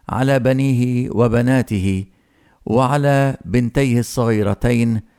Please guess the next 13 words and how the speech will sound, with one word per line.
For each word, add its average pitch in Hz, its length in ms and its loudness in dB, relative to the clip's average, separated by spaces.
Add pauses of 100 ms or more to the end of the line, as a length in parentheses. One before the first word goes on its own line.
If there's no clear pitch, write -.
(280)
اللتين 110 680 0
بقيتا 104 640 -2
معه؟ 90 440 -4 (840)
تأثيره 113 760 0
كان 135 280 2
قد 139 420 -2
فقد 110 460 -2 (680)
شهادته 117 800 2
الحسنة 95 720 -2 (540)
كان 107 600 0 (100)
قد 113 260 -4
أضاعها 117 920 0
كليًا، 113 720 0